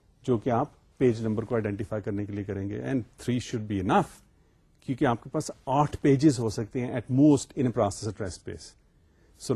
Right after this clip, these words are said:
log base two of eight is also three۔ ٹھیک ہے، تو کسی طریقے سے آپ، یہ آپ کیلکولیشن کر کے نکال سکتے ہیں کہ پی کے لیے کتنی ضرورت ہوگی بٹس کی، ڈی کے لیے کتنی ضرورت ہوگی۔ ٹھیک ہے، آخری میں نے پوچھا آپ سے کہ بتائیے کہ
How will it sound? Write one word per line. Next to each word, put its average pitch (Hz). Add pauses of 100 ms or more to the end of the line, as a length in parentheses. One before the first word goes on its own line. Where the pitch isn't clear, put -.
log 120
base 123
two 135
of - (160)
eight 139 (220)
is 123
also 135 (100)
three۔ - (260)
ٹھیک -
ہے، 185
تو 170
کسی 180
طریقے 139
سے 135
آپ، 117 (600)
یہ 131
آپ 110
کیلکولیشن 117
کر 107
کے 123
نکال 107
سکتے 113
ہیں 113
کہ 117 (120)
پی 113
کے 127
لیے 117
کتنی 117
ضرورت 110
ہوگی 113
بٹس 104
کی، 107 (480)
ڈی 104
کے 101
لیے 101
کتنی 92
ضرورت 82
ہوگی۔ 85 (240)
ٹھیک 131
ہے، 156 (680)
آخری 139
میں 156
نے 147
پوچھا 135
آپ 117
سے 135
کہ 131
بتائیے 117 (560)
کہ 190